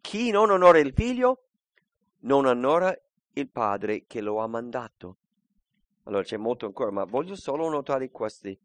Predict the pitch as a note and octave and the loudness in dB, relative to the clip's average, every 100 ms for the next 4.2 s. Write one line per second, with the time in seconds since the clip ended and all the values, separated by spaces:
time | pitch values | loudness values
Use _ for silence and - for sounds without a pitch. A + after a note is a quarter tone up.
0 | _ - F2 _ _ _ _ _ _ _ | _ -16 -16 _ _ _ _ _ _ _
1 | _ _ _ _ - B2+ D3 D3+ C3+ C#3+ | _ _ _ _ -4 -2 -2 -4 -4 -2
2 | G2+ F#2 - A#2 - - D3+ F3+ G#3 G#3+ | -2 -4 -8 -8 -6 4 4 4 0 -6
3 | E3 B2+ A#2 C3+ D3+ F#3 F#3+ F#3+ - A2+ | -6 -8 -8 -10 -8 -8 -10 -14 -10 -6
4 | G#2+ | -6